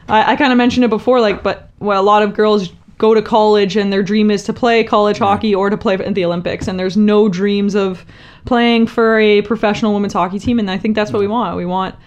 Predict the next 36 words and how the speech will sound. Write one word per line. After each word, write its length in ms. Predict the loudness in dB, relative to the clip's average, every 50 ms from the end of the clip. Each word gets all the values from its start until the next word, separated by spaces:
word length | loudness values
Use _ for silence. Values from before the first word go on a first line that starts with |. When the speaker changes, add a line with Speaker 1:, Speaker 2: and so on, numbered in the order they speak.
| -20 -20 -20 -20 -14 -2
Speaker 1:
little 200 | 0 2 2 2
girls 260 | 2 2 0 0 0
to 60 | -2 -6
grow 260 | -2 0 0 2 4
up 160 | 2 2 2
and 100 | 0 0
be 80 | 2 2
like, 140 | 0 0 -2
"I 200 | 0 0 0 0
wanna 180 | 0 0 -2 -4
play 320 | -4 -4 -2 0 0 0 0
on 140 | 0 -2
the 180 | -4 -4 -4 -4 -6 -8
professional 480 | -10 -10 -4 -2 -2 -2 0 0 -2 -2
team 180 | 0 2 2 2
in 60 | 2
Montreal," 500 | 2 0 0 -2 -2 -2 0 0 0 -2
whatever 280 | -2 -2 -2 -2 -2 0
that 160 | -2 -2 -2
may 100 | -2 -4
be 100 | -4 -4 -2
called. 380 | 0 0 2 2 2 0 -2 -4 -4
Speaker 2:
Yeah, 280 | -4 -2 -2 -2 -4 -8 -12 -18 -8
Speaker 1:
Um, 100 | -4 -2
Speaker 2:
not 180 | 0 0 0 0
Speaker 1:
the 60 | 0
Speaker 2:
Toronto. 120 | 0 0 0 2
Speaker 1:
professional 340 | 2 0 0 0 0 -2 0
team 200 | 2 2 2 4
in 80 | 2
Toronto. 580 | 2 2 2 2 4 4 4 4 4 4 4 2
Speaker 2:
No, 160 | 2 0 -4 -4
we 120 | -2 -2
don't 200 | 0 0 -2 -2
want 200 | -2 -4 -6 -2
that. 580 | -2 0 0 0 0 -2 -2 -2 -2 -4 -4 -6